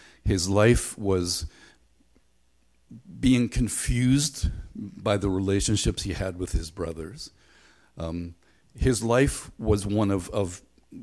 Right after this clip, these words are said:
great integrity because he felt deeply the things that he believed, and, uh, he worked hard. We don't get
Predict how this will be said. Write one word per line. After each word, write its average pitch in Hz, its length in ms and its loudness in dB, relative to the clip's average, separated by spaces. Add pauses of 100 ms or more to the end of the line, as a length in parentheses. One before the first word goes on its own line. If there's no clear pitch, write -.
(160)
great 123 320 0
integrity 98 720 0
because - 520 -8 (280)
he - 180 -2
felt 117 540 2
deeply 127 480 -4
the 85 160 -8
things 98 360 -2
that 92 180 0
he 98 140 0
believed, 87 760 -4
and, 85 240 -6 (380)
uh, 87 300 -4
he 113 160 4
worked 110 300 -2
hard. 95 580 0 (260)
We 120 100 4
don't 156 280 4
get - 400 -2